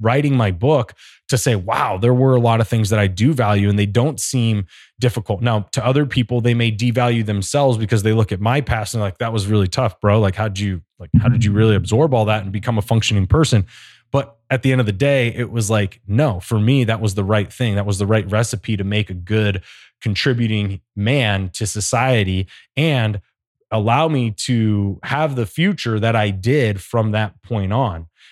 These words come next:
And so looking at the value of that, I have to, have to respect where I came from and everything that it brought to my life. And it was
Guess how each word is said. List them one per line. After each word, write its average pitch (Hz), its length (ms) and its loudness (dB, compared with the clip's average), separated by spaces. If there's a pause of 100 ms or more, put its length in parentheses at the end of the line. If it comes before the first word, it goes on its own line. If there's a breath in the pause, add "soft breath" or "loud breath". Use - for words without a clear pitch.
(160 soft breath)
And 123 320 4
so 120 480 4 (100)
looking 151 520 4
at 135 140 0
the 120 80 0
value 110 420 4
of 95 160 2
that, 95 300 2 (100)
I 107 140 2
have 123 420 -2
to, 110 260 0 (160)
have 120 300 -2
to 117 100 -6
respect 107 800 -4 (240)
where 127 200 4
I 131 120 2
came 110 320 -2
from 98 400 -2 (400 loud breath)
and 135 420 0
everything 135 500 0
that 117 100 4
it 104 100 0
brought 110 260 0
to 113 60 -8
my 101 140 -2
life. 90 480 -6
And 107 80 -4
it 98 100 -4
was 104 520 -2